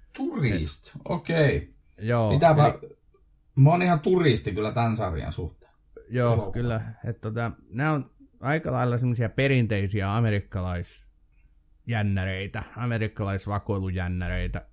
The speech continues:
Speaker 2: se mistä hän kirjoittaa. Näin mä, kun tätä nyt vähän tässä ehdin tutkimaan tätä, kuka on Olen Steinauer. Mut et tota, hän
Speaker 1: No,
Speaker 2: on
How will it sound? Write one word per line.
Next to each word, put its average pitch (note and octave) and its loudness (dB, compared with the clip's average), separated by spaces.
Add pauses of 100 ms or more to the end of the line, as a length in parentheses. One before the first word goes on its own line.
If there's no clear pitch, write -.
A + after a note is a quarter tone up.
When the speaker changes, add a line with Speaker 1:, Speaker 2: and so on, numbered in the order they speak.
(300)
Speaker 2:
se A2+ -4
mistä G2+ -4
hän F#2+ -2
kirjoittaa. F#2 -6 (100)
Näin G#2 -4
mä, G2+ -2 (220)
kun - -12
tätä F#2+ -8
nyt F#2 -8
vähän G2 -2
tässä - -10
ehdin F2+ -4
tutkimaan F#2 -2
tätä, E2 -8 (200)
kuka G2 -8 (340)
on G2 -2
Olen G2 -2
Steinauer. F#2 -6 (880)
Mut A2+ -2
et - -4
tota, G#2+ -2
hän D3 4
Speaker 1:
No, G3 8
Speaker 2:
on A#2+ 2